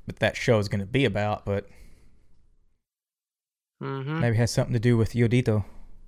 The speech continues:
Speaker 2: A little, little baby Yoda. Yeah.
Speaker 1: That is the best character in that show.
Speaker 2: Seen, I've
Speaker 1: Mandalorian's
Speaker 2: seen
Speaker 1: great.
Speaker 2: sni-,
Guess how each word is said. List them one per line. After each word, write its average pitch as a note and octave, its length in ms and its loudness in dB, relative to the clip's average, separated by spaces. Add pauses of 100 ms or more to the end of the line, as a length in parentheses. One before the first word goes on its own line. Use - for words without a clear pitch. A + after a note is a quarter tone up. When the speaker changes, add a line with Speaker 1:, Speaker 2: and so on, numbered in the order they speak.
(1300)
Speaker 2:
A C#3+ 40 -12
little, B2+ 360 -10 (260)
little C3 160 -8
baby B2+ 300 -4
Yoda. C3+ 400 -6 (520)
Yeah. C3+ 240 -14 (1500)
Speaker 1:
That A2 140 4
is G2+ 100 -2
the G#2 60 -2
best G#2 360 -2
character G2+ 420 -2
in G2+ 100 -2
that G2+ 140 -4
show. G2 300 -6 (3250)
Speaker 2:
Seen, G3+ 140 4
I've - 80 4
Speaker 1:
Mandalorian's A#2 320 4
Speaker 2:
seen B2+ 180 0
Speaker 1:
great. G#2 240 2
Speaker 2:
sni-, - 80 -16